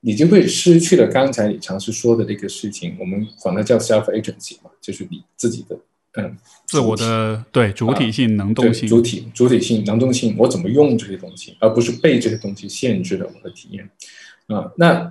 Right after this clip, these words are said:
Speaker 1: 这里有个困难的地方，就是说，因为现在资讯越来越发达，分科越来越明细，就是你几乎你尝试表达任何一件事情的时候，都好像已经有人表达过，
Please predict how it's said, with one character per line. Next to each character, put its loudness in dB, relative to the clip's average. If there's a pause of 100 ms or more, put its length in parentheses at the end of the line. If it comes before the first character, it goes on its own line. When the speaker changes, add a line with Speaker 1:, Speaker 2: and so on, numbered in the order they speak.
(160)
Speaker 1:
这 4
里 4
有 0
个 4
困 0
难 2
的 -2
地 -4
方， -4
就 -2
是 -4
说， -4 (320)
因 4
为 8
现 4
在 4
资 -2
讯 -2
越 4
来 4
越 -2
发 -4
达， -8
分 0
科 0
越 4
来 0
越 -2
明 -6
细， -8 (420)
就 4
是 2
你 -4
几 2
乎 0
你 -2
尝 -4
试 -2
表 -4
达 -4
任 4
何 0
一 0
件 2
事 -4
情 -10
的 -20
时 -14
候， -10
都 6
好 -4
像 -4
已 -10
经 2
有 0
人 -8
表 -10
达 -14 (100)
过， -10